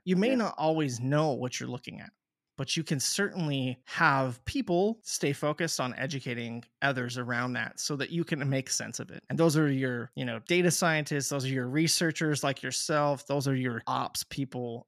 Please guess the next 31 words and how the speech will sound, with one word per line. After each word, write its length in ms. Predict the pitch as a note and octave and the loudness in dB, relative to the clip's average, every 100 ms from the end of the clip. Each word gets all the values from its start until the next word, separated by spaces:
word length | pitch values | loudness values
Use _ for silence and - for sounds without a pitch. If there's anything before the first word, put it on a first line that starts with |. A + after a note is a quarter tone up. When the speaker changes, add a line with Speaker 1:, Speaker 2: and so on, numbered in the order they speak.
| - | -8
Speaker 1:
um, 320 | B2+ A#2 C3 | -6 -6 -6
that 100 | D3+ | -4
can 140 | E3 | 2
actually 300 | D#3+ - E3 | 2 4 2
make 180 | C3+ B2 | 2 0
sense 240 | - B2+ B2+ | -2 -2 -4
of 80 | |
the 80 | A#2+ | -4
data 260 | A#2+ A#2+ A#2+ | -4 -2 -2
and 300 | A#2 B2 A#2+ | -2 -4 -2
give 180 | D3 C3 | 0 0
you 220 | C3 A#2+ | -2 -2
recommendations 760 | A#2 A2+ A#2+ A2 G#2 - A2+ | -6 -4 -6 -6 -6 -6 -8
as 160 | A2+ - | -12 -10
well. 300 | - - - _ - - - | -10 -10 -16 _ -20 -20 -12
So 80 | A3 | -6
I 20 | |
think 60 | |
that's 140 | F#3+ D3 | -4 0
why 100 | C3 | 0
we're 100 | B2 | 0
seeing, 300 | - C3 A#2+ | -2 -2 -2
like, 180 | G2+ - _ _ - | -6 -10 _ _ -14
the 100 | - | -2
ops 300 | B2+ B2 - | -2 0 -4
function 480 | - A#2+ - C3 B2+ | -6 -8 -6 -8 -8
in 140 | A#2+ | -6
businesses 840 | A#2+ C3 A#2 - - - - - - _ - | -6 -6 -6 -6 -6 -8 -10 -10 -14 _ -2
skyrocket 680 | - B2 G#2 D2 - - | 0 0 -4 -6 -12 -12
as 160 | - - | -12 -14
well. 240 | - - | -14 -16